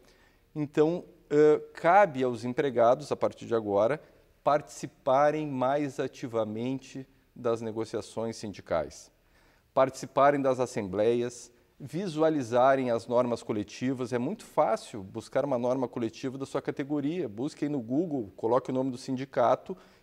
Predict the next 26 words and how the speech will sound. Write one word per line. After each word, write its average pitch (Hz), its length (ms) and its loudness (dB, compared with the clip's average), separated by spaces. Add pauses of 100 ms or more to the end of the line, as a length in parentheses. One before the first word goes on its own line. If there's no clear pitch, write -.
(140)
e 147 300 0 (160)
normas 135 420 4
coletivas, 165 680 -2
você 170 260 -10
terá 151 300 2
ali 147 160 2
no 151 100 -4
primeiro 160 400 -4
link 165 340 -4
o 180 80 0
acesso 151 540 -4
às 131 80 -10
normas 131 400 -2
coletivas. 107 720 -6 (380)
E 131 100 0
é 120 80 6
nessas 151 640 -2
normas 131 420 2
coletivas 135 880 -6 (260)
que - 60 -20
estará 123 300 0
estabelecido 139 800 -4
o 110 40 -6
valor 113 540 2
dessa 160 260 -4
contribuição 113 840 -4